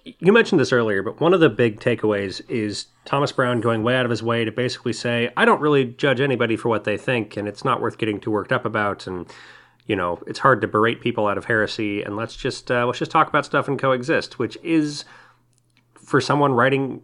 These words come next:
at the beginning of and amidst the Civil War, English Civil War, that's, is kind of shocking, 'cause that's not how most people were behaving in public, at least,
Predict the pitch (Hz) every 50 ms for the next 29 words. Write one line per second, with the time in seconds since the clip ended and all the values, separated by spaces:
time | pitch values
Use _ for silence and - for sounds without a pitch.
0 | _ - 139 120 - 131 113 101 107 110 120 117 113 113 120 113 113 113 113 110
1 | 107 104 95 92 - - 107 117 117 110 - - - 120 - - 131 113 117 110
2 | 107 113 120 117 117 - 127 120 120 120 - - 139 110 104 107 147 151 120 107
3 | 107 107 - 123 156 - - - - - - _ _ _ _ 156 160 165 147 -
4 | - 147 135 110 104 95 - - 160 143 - - 95 85 80 78 - 92 90 85
5 | - - - - - - - - _ _ _ _ - 90 95 - 127 120 113 113
6 | 107 117 123 117 - - 143 - 123 113 98 107 - - 123 113 113 107 101 -
7 | - 175 156 120 95 - 101 - 92 90 85 80 - - - -